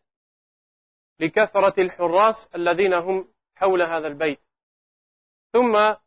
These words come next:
يجد البيت الثالث، وهو بيت عبد مملوك، يستطيع أحيانا أن يسرق منه. متى؟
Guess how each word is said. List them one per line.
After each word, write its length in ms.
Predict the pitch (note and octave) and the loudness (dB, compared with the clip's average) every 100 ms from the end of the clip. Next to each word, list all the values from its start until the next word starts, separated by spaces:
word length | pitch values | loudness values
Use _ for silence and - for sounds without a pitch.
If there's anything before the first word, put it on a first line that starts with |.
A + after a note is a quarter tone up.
| - | -6
يجد 680 | F3 F#3+ F#3 G3 G3 G3 G3 - | 0 0 0 0 0 0 -2 -6
البيت 480 | E3+ E3 D#3 G3 F3 _ - | -6 -4 2 2 2 _ -10
الثالث، 580 | D#3+ - F#3+ F3+ G3 - _ _ _ _ D#3+ | -8 0 2 2 0 -2 _ _ _ _ -6
وهو 360 | E3 E3+ F3 | -4 0 0
بيت 320 | D#3+ F#3 F#3 | 2 0 0
عبد 400 | E3+ D#3+ F3 D3+ | 0 0 0 0
مملوك، 600 | E3+ D#3+ E3 D#3+ G#3 A#3+ _ _ _ _ _ _ _ D#3 | -2 0 -2 2 0 0 _ _ _ _ _ _ _ -4
يستطيع 720 | F3 - F#3+ F3+ G#3+ F3+ F#3 | -4 -2 -2 0 0 2 0
أحيانا 680 | F3 - F#3 G#3+ A#3 A#3 C4 - _ _ F3 | -2 -2 2 4 4 2 0 -6 _ _ -2
أن 100 | F#3 | 0
يسرق 460 | G#3 - F#3+ G3 | 0 0 -6 0
منه. 480 | F#3 F#3 F#3+ E3 C#3+ _ _ | 2 2 0 -4 -10 _ _
متى؟ 400 | D#3+ F#3 - A#3 | -2 0 2 -2